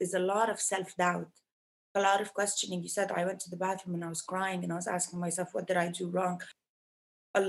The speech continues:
lot of the times, and especially with work and when it's your first job, you don't question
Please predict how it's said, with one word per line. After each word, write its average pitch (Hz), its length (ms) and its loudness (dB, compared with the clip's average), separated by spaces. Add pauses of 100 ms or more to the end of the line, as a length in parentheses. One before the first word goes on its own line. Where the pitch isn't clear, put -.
(120)
lot 196 160 6
of 185 120 2
the 185 80 -4
times, 185 300 2
and 196 100 0
especially 254 400 4
with 185 200 2
work 190 320 2
and 180 180 0
when 175 160 2
it's 175 200 -2
your 175 140 2 (120)
first 196 280 2
job, 202 480 4 (580)
you 226 80 4
don't 262 300 6 (320)
question 196 840 4